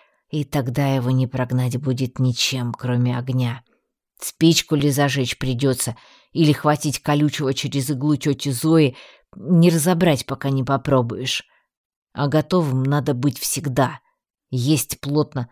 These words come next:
спать крепко, бегать быстро, как разрешат выходить во двор. А там, глядишь, и лес спасённый вспомнит про неё. Живой и спасённый ею. Тот, что шумит себе за забором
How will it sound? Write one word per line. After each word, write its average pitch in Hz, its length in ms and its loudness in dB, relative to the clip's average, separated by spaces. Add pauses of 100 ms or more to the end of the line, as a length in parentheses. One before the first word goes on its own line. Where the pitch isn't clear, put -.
(100)
спать - 480 -4
крепко, 143 540 0 (240)
бегать 151 500 2
быстро, 156 500 2 (260)
как 170 200 -2
разрешат 156 540 0
выходить 143 460 -6
во 143 120 -2
двор. 143 320 -4 (400)
А 147 140 0
там, 147 200 -2
глядишь, 143 540 -2 (360)
и 156 100 2
лес 139 320 0
спасённый 135 640 -4
вспомнит 147 540 -6
про - 140 -6
неё. 131 380 0 (420)
Живой 143 600 4 (160)
и 139 80 -4
спасённый 175 680 2
ею. 170 500 6 (480)
Тот, 196 240 4 (220)
что - 260 -2
шумит 185 420 4
себе 143 240 -2
за 147 140 -2
забором 160 560 2